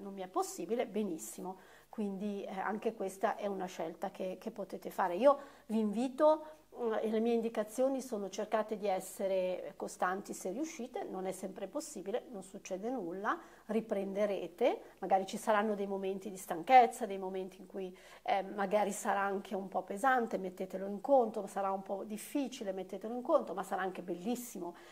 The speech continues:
ci saranno dei momenti di grande gratificazione, eh, interiore,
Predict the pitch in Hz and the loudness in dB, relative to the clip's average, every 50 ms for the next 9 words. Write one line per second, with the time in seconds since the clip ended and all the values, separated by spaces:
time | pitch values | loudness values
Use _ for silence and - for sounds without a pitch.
0 | - - - - 226 208 - 208 208 208 208 202 196 190 190 196 190 202 226 233 | -20 -20 -14 -10 -8 -4 0 0 0 2 0 0 0 0 -2 -2 0 2 2 2
1 | 233 247 214 - - - - - - 196 214 180 - 208 220 226 254 285 294 254 | 2 -2 -4 -4 -6 -14 -16 -6 -2 -2 0 4 6 8 10 10 10 8 6 4
2 | 208 202 185 180 185 180 - 180 - 185 - - 180 - - - - 202 190 190 | 0 0 0 0 -2 -2 -4 -10 -10 -10 -8 -8 -8 -8 -8 -8 -6 -4 -2 -2
3 | 190 190 185 185 190 - - 202 196 196 190 185 - 240 214 208 202 - 226 202 | -2 -4 -4 -4 -6 -6 -6 -4 -4 -4 -4 -4 -4 -2 -2 -2 -2 0 0 0
4 | 190 196 208 196 208 190 180 175 170 170 170 185 | 0 0 0 -2 -2 -2 0 -2 -2 -4 -6 -8